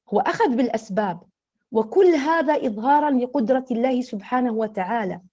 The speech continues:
ليس أنت ما تريديه سيكون، بل ما أراد الله سيكون، لنبين لكم هذه الأطوار ومرورها بالأطوار. فإذا هذا الماء، إذا هذا الماء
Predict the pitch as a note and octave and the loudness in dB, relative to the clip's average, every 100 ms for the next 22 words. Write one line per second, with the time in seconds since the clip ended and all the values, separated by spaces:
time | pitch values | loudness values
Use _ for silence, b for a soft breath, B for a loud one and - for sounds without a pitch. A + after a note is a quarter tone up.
0 | _ _ _ _ C#4 G4 G4 G4+ G4 F#4+ | _ _ _ _ 2 4 4 2 2 2
1 | D#4+ D#4+ D#4+ C#4 C4 A#3+ E4 - G#3 F3+ | 2 2 0 2 2 2 0 -2 -4 -4
2 | F#3 G3+ D#3+ - _ _ _ _ _ _ | -4 -6 -6 -14 _ _ _ _ _ _
3 | _ F#3 C4 B3+ B3+ B3 A#3+ C4+ E4 C4+ | _ 2 4 6 4 4 2 2 2 2
4 | C4+ D4 G#3+ G3+ F3+ F#3 A3+ E3+ - _ | 2 -2 -2 -4 -4 -4 -4 -4 -10 _
5 | _ G#3+ A#3 A3+ B3 A3 G3+ G#3 A3 F#3 | _ 0 2 4 2 2 2 0 -2 -8
6 | E3 G#3 F3+ F3+ F3+ F#3+ F#3+ G3+ C#4 D#4 | -6 -6 -2 -4 -4 -8 -2 0 0 -2
7 | b b _ A3 G#3+ A3 C#4 G#3+ G#3 G#3 | b b _ 2 4 4 2 2 0 0
8 | G#3 - B3+ D4 D4 b _ _ - G3 | -6 -2 0 0 -6 b _ _ -2 -2
9 | - _ _ _ - A#3 B3 B3+ F4+ F4+ | -6 _ _ _ -2 2 2 2 0 2
10 | D#4+ B3 A3+ C#4 - _ _ _ _ _ | 2 2 0 -4 -10 _ _ _ _ _
11 | _ _ _ _ _ _ _ _ _ - | _ _ _ _ _ _ _ _ _ -4
12 | G3+ A3 C4+ B3 G#3+ G#3 B3 - | 0 2 2 2 0 0 -2 -4